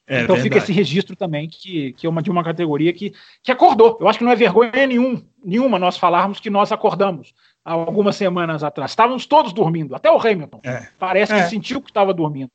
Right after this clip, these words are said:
Speaker 2: Não tem
Speaker 1: E no
Speaker 2: problema, não é
Speaker 1: caso,
Speaker 2: vergonha
Speaker 1: e no
Speaker 2: nenhuma
Speaker 1: caso,
Speaker 2: acordar, né?
Speaker 1: e no caso da nascar, acho que vale também dizer que a nascar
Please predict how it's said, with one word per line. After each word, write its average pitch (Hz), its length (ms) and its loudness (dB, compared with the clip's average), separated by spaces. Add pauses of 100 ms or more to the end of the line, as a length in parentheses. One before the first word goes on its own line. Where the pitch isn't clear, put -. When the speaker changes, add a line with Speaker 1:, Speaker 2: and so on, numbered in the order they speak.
Speaker 2:
Não 240 100 -8
tem 254 120 0
Speaker 1:
E - 20 -2
no 233 40 -2
Speaker 2:
problema, 247 300 4
não 202 60 -2
é - 20 -2
Speaker 1:
caso, 208 200 4
Speaker 2:
vergonha 214 340 2
Speaker 1:
e 240 60 0
no 220 80 0
Speaker 2:
nenhuma 208 240 -4
Speaker 1:
caso, 170 220 0
Speaker 2:
acordar, 123 260 -12
né? 131 120 -20 (400)
Speaker 1:
e 151 100 2
no 156 120 2
caso 156 240 -2
da 151 140 -2
nascar, 156 380 -6
acho 175 180 -6
que 190 80 -8
vale 131 340 -6
também 120 340 -4
dizer 113 400 -8 (320)
que 180 200 -4
a 147 100 -2
nascar 139 480 -6